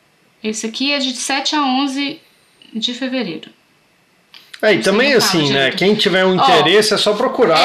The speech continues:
Speaker 1: é, mas se tiver interesse nesse evento aí, W W W ponto burt morrow challenge, B U R T M U N R O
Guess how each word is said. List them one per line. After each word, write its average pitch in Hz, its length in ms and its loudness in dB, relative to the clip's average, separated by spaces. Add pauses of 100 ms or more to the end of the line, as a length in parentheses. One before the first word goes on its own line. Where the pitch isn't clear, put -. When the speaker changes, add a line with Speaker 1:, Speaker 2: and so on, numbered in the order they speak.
Speaker 1:
é, 185 120 0
mas 285 300 0
se 339 240 -4
tiver 339 340 -2
interesse 330 260 -2
nesse 320 160 -2
evento 277 240 -2
aí, 339 380 0
W 302 260 0
W 269 160 -2
W 302 300 0
ponto 254 560 -2 (500)
burt 254 640 0 (100)
morrow 294 680 0 (200)
challenge, 269 880 -2 (280)
B 240 240 0
U 247 180 0
R 240 260 0
T 247 440 -2
M 254 440 0
U 247 260 0
N 240 280 -2
R 233 380 -2
O 254 240 -2